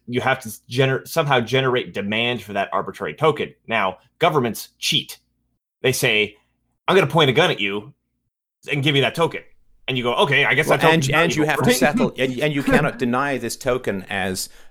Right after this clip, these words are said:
Speaker 2: a legal tender, and you have to
Speaker 1: Exactly.
Speaker 2: pay your taxes in this token. And, uh,
Speaker 1: Exactly.
Speaker 2: yeah, okay.
Speaker 1: Exa-, e-, exactly. Whereas the free market and, um, that we're seeing with, uh, with cryptocurrencies over the, we'll say the last decade, you know, they, they have to come out and say, "Okay,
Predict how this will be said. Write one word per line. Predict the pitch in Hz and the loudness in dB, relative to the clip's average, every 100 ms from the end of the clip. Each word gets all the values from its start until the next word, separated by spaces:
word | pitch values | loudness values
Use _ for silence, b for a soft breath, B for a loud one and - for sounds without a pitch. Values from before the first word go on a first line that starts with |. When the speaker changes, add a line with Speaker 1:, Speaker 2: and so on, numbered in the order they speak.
| - | -6
Speaker 2:
a | |
legal | 110 117 107 98 | -4 -2 -4 -6
tender, | 98 90 92 | -6 -4 -4
and | 107 110 104 | -2 -4 -2
you | 107 | -4
have | 110 | -2
to | 131 | -2
Speaker 1:
Exactly. | |
Speaker 2:
pay | 120 | -2
your | 101 | -4
taxes | 101 113 110 107 101 | -2 -4 -4 -6 -6
in | 92 | -8
this | 92 | -8
token. | - 90 95 95 | -6 -6 -6 -6
And, | 90 87 | -8 -8
uh, | 76 - | -6 -2
Speaker 1:
Exactly. | 127 | -4
Speaker 2:
yeah, | 82 - | -4 -10
okay. | - | -10
Speaker 1:
Exa-, | 143 156 - | -8 -8 -10
e-, | 143 139 | -14 -12
exactly. | 143 131 117 95 - 143 B | -10 -4 -4 -6 -18 -20 B
Whereas | 151 147 139 131 117 | 0 2 2 0 -6
the | - | -12
free | 156 | -8
market | 147 190 143 120 - _ - | -2 -2 -2 -8 -10 _ -8
and, | 123 117 - | -6 -8 -6
um, | 113 104 95 _ _ _ 110 _ - | -4 -6 -10 _ _ _ -20 _ -12
that | 117 | -10
we're | 110 | -8
seeing | - 123 107 104 | -4 -2 -2 -4
with, | 101 - | -6 -6
uh, | 104 92 87 - | -4 -4 -4 -8
with | 95 92 - - | -8 -8 -8 -6
cryptocurrencies | 185 143 - 101 95 101 101 | -4 -4 -2 -4 -4 -6 -4
over | 101 101 | -4 -6
the, | |
we'll | 82 104 | -8 -6
say | - | -2
the | 104 | 0
last | 98 95 - | 2 0 0
decade, | 135 98 82 - _ _ B B B B | 0 2 -2 -6 _ _ B B B B
you | - | 2
know, | 135 120 - 131 | 4 4 2 0
they, | 143 - | -2 0
they | 143 | 0
have | 143 | 0
to | - | 0
come | 143 | 0
out | 131 | 0
and | 127 | 0
say, | 135 127 | -2 0
"Okay, | 131 127 113 | 0 0 0